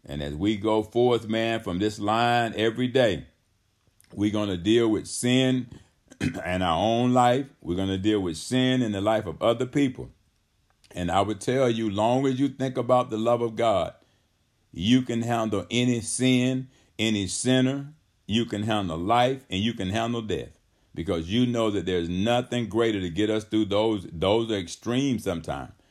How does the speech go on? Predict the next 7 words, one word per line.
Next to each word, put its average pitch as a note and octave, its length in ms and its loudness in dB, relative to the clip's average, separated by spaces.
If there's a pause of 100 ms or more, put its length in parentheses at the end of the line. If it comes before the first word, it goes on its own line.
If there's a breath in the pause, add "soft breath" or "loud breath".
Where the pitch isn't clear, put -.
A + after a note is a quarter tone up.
(600)
but F#2+ 240 0
love, F#2+ 460 0 (680)
and F2 180 -4
not G2 280 0
to A#2+ 80 -2
fear C#3 360 4
it. - 140 -6